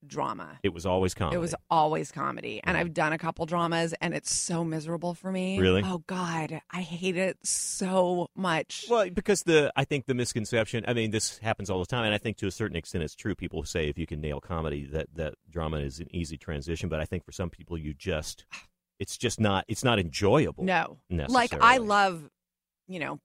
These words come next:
Speaker 1: pathos. I, I
Speaker 2: Yeah.
Speaker 1: like, you know, if, if something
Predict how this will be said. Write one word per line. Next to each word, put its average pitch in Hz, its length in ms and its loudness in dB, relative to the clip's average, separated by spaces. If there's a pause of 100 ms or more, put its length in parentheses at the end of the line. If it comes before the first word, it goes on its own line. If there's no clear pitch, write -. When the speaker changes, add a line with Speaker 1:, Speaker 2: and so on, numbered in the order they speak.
Speaker 1:
pathos. 160 800 -4
I, 185 160 2
I - 120 2
Speaker 2:
Yeah. - 40 4
Speaker 1:
like, 185 300 2
you 196 180 -6
know, 185 160 -2
if, - 180 -4
if 190 160 -4
something 202 720 -4